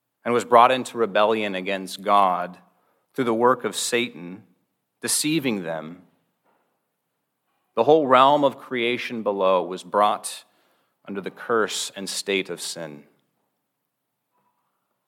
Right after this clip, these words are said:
Severed from heaven, mankind was.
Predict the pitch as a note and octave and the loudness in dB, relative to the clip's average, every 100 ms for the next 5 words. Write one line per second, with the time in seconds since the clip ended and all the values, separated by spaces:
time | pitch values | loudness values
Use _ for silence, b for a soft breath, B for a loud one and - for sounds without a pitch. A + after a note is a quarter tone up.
0 | _ _ - - C#3 C3+ C#3 C3 - G#2 | _ _ 0 6 6 6 0 -2 -4 -4
1 | F#2+ A#2 A#2 B2+ B2+ C3+ - _ _ _ | 0 0 0 -2 -6 -8 -16 _ _ _
2 | _ _ _ - G#2 A2 G#2+ A2 G#2 G#2+ | _ _ _ -8 -4 -4 -2 -2 -2 -4
3 | F#2+ E2 D#2 D#2 - - | -6 -6 -6 -10 -16 -18